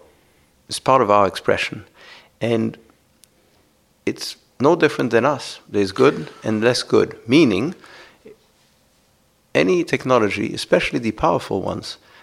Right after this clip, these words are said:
are gonna be powerful both ways. Nuclear, um, power can be very beneficial and, um,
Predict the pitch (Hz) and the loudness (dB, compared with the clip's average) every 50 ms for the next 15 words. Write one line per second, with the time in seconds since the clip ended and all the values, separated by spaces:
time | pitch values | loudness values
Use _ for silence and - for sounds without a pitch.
0 | _ _ - 117 127 131 135 113 - 135 135 139 127 - - - 117 107 92 107 | _ _ 0 0 2 2 0 -2 0 2 2 4 2 2 0 -2 -2 0 2 4
1 | 107 107 - - - 107 107 107 - - - - _ _ _ - - - _ _ | 2 2 2 -2 -4 -4 -4 -4 -8 -12 -16 -18 _ _ _ -20 -20 -20 _ _
2 | - 117 131 139 139 - 113 107 98 101 107 110 - - _ _ _ _ _ _ | 0 2 2 2 2 0 0 0 0 0 -2 -6 -10 -16 _ _ _ _ _ _
3 | _ _ _ - 101 98 92 90 92 92 90 - 110 - _ _ _ _ _ _ | _ _ _ -4 -2 -2 -2 -2 -4 -4 -6 -10 -12 -16 _ _ _ _ _ _
4 | _ _ _ _ _ - 123 - 101 95 90 - 117 - - _ _ _ _ _ | _ _ _ _ _ -2 0 0 0 0 0 -2 -4 -10 -16 _ _ _ _ _
5 | _ - 120 113 107 104 92 107 101 101 92 98 98 104 101 - - 160 - - | _ -2 -2 0 0 0 2 4 4 4 4 2 0 -2 -2 -2 -2 -2 -2 -4
6 | - 98 104 - _ _ _ _ _ _ _ _ - 139 113 113 98 101 98 - | -8 -10 -10 -12 _ _ _ _ _ _ _ _ -6 -4 -2 -2 -2 -4 -6 -8
7 | - _ _ _ _ _ _ _ _ _ - - 101 101 101 95 95 92 92 101 | -14 _ _ _ _ _ _ _ _ _ -6 -4 -2 -2 -2 -2 -4 -4 -6 -10
8 | - | -12